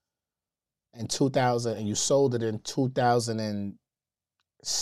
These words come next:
eighteen or something like that, you would still be considered a first-time home buyer. Just so you understand. Um, yeah, so I, I just don't think, I don't know.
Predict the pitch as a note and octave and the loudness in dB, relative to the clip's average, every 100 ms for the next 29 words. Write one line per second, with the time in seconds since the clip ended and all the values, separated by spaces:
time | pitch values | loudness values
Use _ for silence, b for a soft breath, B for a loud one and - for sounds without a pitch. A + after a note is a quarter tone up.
0 | - - - B2 - - B2+ A#2+ A2 - | -2 -2 0 0 0 -2 0 0 0 0
1 | A2 A#2 A2 G#2 - A#2+ G2+ - _ _ | -2 0 0 0 2 2 2 -4 _ _
2 | _ _ A2+ A#2 A2 B2+ A#2 G#2+ G#2 G2+ | _ _ -4 -2 0 2 2 2 -2 -4
3 | G2+ - G#2+ G2 F2+ F2 - _ _ _ | -6 -4 -4 -2 -2 -4 -8 _ _ _
4 | _ _ - G2+ F#2 F2+ G2+ F2+ - F#2 | _ _ -8 -4 -4 -2 -2 -4 -4 -6
5 | F2 E2+ E2 F2+ F#2 F#2 _ _ _ _ | -6 -8 -8 -10 -14 -20 _ _ _ _
6 | _ _ _ _ _ _ _ - A#2 - | _ _ _ _ _ _ _ 0 2 2
7 | G2+ F#2 F2 F2+ - E2 _ _ _ B | 0 0 -4 -8 -12 -18 _ _ _ B
8 | B B B C3+ C3+ C3+ B2+ - _ _ | B B B 6 8 6 4 -4 _ _
9 | _ _ _ _ _ _ _ _ - _ | _ _ _ _ _ _ _ _ -20 _
10 | _ _ - D3 G3 A2+ - _ _ - | _ _ 2 8 8 8 0 _ _ -6
11 | - D#3+ C#3+ C#3 C3 _ _ - C#3+ - | 4 10 12 12 10 _ _ 0 4 8
12 | F3+ F3+ - E3+ E3 D#3+ D3 - _ _ | 8 8 4 2 6 6 6 -2 _ _
13 | _ _ _ _ _ _ _ G#3 C#4+ D#4 | _ _ _ _ _ _ _ -6 -2 0
14 | D#4 F#2+ D#2+ | 0 0 -4